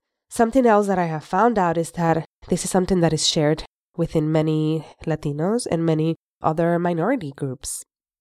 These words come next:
is this idea that we have to do it all. And I'm relating it to a lot of it to trauma and, like, complex trauma and intergenerational trauma in terms of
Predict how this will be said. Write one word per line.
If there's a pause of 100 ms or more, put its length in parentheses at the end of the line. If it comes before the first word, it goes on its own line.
is
this
idea
that
we
have
to
do
it
all. (200)
And
I'm
relating
it
to
a
lot
of
it
to (220)
trauma
and,
like, (200)
complex
trauma
and
intergenerational
trauma
in
terms
of